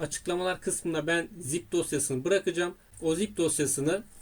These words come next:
bilgisayarınıza indirdikten sonra arkadaşlar bakın yukarıda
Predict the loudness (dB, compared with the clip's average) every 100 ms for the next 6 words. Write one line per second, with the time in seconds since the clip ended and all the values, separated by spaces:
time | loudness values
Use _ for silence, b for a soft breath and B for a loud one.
0 | -2 0 2 2 4 4 4 0 0 0
1 | 0 -2 0 2 2 0 0 0 2 0
2 | 2 -2 -2 -2 0 0 0 0 0 2
3 | 0